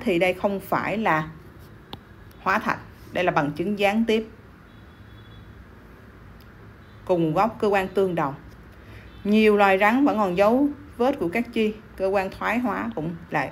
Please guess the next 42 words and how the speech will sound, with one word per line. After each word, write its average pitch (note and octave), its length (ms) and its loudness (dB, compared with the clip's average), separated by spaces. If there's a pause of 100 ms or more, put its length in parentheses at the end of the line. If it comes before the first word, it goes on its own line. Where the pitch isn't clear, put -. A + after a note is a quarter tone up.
(100)
bằng D3 180 -2
chứng F3+ 300 -4
gián F#3+ 200 0
tiếp. G3+ 260 -2 (420)
Tay C4+ 160 6
người, B3 180 4
cánh A#3+ 240 4
dơi A#3 300 4
có B3 60 -4
phân A#3 220 0
bố A#3 120 0
tương B3 240 2
tự D#3+ 140 0
nhau, G3 280 0
cơ G3+ 120 -2
quan G3+ 220 0 (420)
tương A#3 200 8
đồng E3+ 320 4
cũng D#3 240 0
là G3+ 200 2
bằng D3 240 -4
chứng E3 240 -6
gián F3+ 180 -8
tiếp. A3 260 0 (520)
Đáp - 140 -14
án E3 240 -8
là F3 160 -10
câu D3+ 100 -8
B. D#3+ 80 -4 (2250)
Câu A#3+ 140 2
một G#3+ 200 4
trăm A3+ 180 2
lẻ F#3+ 140 2
năm, G#3+ 260 0 (260)
có D4 100 2
hai C#4+ 180 6
tế C4 160 6
bào A#3+ 200 6
một F#3 220 2
cơ G#3+ 140 2
thể F3 260 2
kiểu F3 240 0